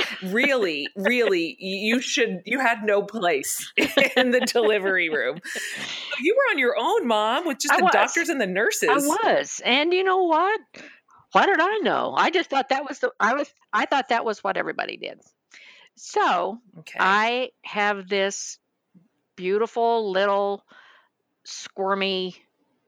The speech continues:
Speaker 2: girl.
Speaker 1: Mm-hmm.
Speaker 2: And
Speaker 1: <laughs>
Speaker 2: when they're ready, they wheel me back to my room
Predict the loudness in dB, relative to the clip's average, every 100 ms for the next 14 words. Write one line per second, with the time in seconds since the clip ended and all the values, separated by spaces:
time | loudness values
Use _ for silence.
0 | _ _ -6 -2 0 0 -4 -6 -16 -20
1 | _ _ _ _ _ -6 -4 -2 -4 -6
2 | -12 -20 _ _ -18 -16 -16 -20 _ _
3 | _ _ 0 0 0 -2 -6 -10 _ -2
4 | 0 2 0 0 -2 0 -2 -2 -2 0
5 | -2 0 2 2 -2 -14 -20 _ -12 -4
6 | -2 0 0 0 -2 0 -2 -6